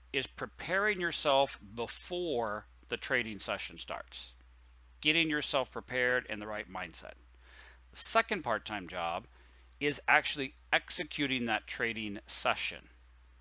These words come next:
And then you stop when you're at net three profitable, and that's it, right? So let's talk about morning routine. I know that not everybody trades the same schedule, okay? I know not everybody can trade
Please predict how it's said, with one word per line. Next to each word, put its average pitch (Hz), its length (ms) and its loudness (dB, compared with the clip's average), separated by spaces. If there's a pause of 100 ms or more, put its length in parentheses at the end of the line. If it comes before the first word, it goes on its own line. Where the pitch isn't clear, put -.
(600)
And 117 80 -8
then 139 160 2
you 139 120 2
stop 151 480 4
when 127 160 0
you're 127 160 2
at 123 120 -2
net 113 280 0
three 113 220 -4
profitable, 90 680 -6 (160)
and 87 160 -12
that's 131 260 2
it, 117 200 -2 (180)
right? 107 320 0 (1300)
So 151 360 4
let's 160 180 0
talk 214 260 6
about 175 400 8
morning 135 300 2
routine. 120 380 -2
I 147 140 8
know 175 500 8
that 143 180 2
not 143 300 8
everybody 139 480 6
trades 127 340 2
the 120 140 -6
same 113 280 -2
schedule, - 520 -4 (580)
okay? 110 220 0
I 120 180 2
know 135 380 4
not 143 240 8
everybody 139 420 4
can 131 160 -6
trade 131 560 2